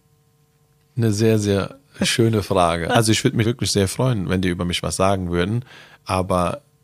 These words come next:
Speaker 1: ich weiß, dass ich sehr ehrliche Mitarbeiter bei mir habe,
Speaker 2: Mhm.
Speaker 1: sehr gute Mitarbeiter bei mir habe.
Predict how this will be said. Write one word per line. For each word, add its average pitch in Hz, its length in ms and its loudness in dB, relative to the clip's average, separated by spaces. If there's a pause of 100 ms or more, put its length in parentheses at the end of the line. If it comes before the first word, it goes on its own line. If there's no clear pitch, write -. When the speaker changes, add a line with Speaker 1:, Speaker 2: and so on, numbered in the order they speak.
Speaker 1:
ich 139 220 -4
weiß, 113 240 0
dass 104 180 -2
ich - 120 -2
sehr 104 380 0
ehrliche 113 380 0
Mitarbeiter 107 480 0
bei 104 180 0
mir 101 180 0
habe, 101 280 -2
Speaker 2:
Mhm. 107 200 -2
Speaker 1:
sehr 104 200 2
gute 117 260 0
Mitarbeiter 98 560 -2
bei 95 160 -2
mir 95 200 -2
habe. 92 340 0